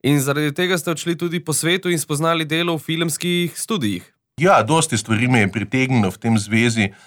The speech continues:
Speaker 2: Moram reči, da je pač vedno bil kulturni šok, ko sem se vračal nazaj, ampak tako kot še v nekdanjo Jugoslavijo, pa pozneje v Slovenijo, ampak ta kulturni šok, veste, je čisto nekaj normalnega, ker svet filma je v,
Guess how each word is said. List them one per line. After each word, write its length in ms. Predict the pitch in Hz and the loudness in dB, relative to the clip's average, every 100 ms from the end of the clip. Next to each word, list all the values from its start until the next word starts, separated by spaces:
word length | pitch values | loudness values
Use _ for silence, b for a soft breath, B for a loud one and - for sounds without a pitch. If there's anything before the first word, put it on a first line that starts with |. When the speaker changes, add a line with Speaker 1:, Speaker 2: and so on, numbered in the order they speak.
| B | B
Speaker 2:
Moram 360 | 131 131 135 120 | 0 2 4 4
reči, 280 | 127 131 107 | 2 0 0
da 200 | 110 107 | 4 4
je 320 | 104 98 95 | 4 4 2
pač 600 | 92 127 120 - - - 113 | 2 2 2 2 0 0 -2
vedno 340 | 101 127 131 | 0 2 4
bil 140 | 113 | 2
kulturni 480 | 127 - - 131 123 | 0 -2 -4 -2 0
šok, 300 | - 127 - | 0 0 0
ko 80 | - | -8
sem 160 | 113 95 | -8 -8
se 160 | - | -8
vračal 400 | 90 101 131 151 | -2 2 4 2
nazaj, 460 | 123 101 104 120 135 B B B B B | 0 0 2 2 2 B B B B B
ampak 460 | 120 117 113 113 - | 2 2 2 -2 0
tako 220 | 117 135 | 0 0
kot 160 | 123 120 | 0 0
še 140 | 107 | 0
v 240 | 95 95 110 | -2 0 2
nekdanjo 420 | 104 104 123 120 92 | 2 4 4 4 2
Jugoslavijo, 680 | 92 120 117 127 113 101 90 - | -2 2 4 4 4 2 -2 -8
pa 80 | |
pozneje 560 | 90 90 - 110 110 104 | -16 -18 -2 2 4 2
v 80 | 92 | -2
Slovenijo, 560 | - 98 123 139 120 | -6 -4 -2 0 2
ampak 240 | 98 92 - | 0 -2 -2
ta 140 | 127 | -2
kulturni 400 | 135 110 131 127 | 0 -2 -2 -2
šok, 300 | 110 117 113 117 | 0 0 0 -2
veste, 240 | 117 110 | -2 -2
je 160 | 98 95 | 0 -2
čisto 320 | - 127 - 113 | -4 -8 -2 -2
nekaj 240 | 113 117 | 0 -2
normalnega, 560 | 92 92 107 120 104 92 | 0 2 4 4 -2 -6
ker 240 | - 92 | -10 -10
svet 320 | - 113 120 | -8 -2 -2
filma 460 | - - 120 123 98 | -2 -4 0 2 2
je 160 | 95 104 | 2 0
v, 320 | 90 101 | 0 0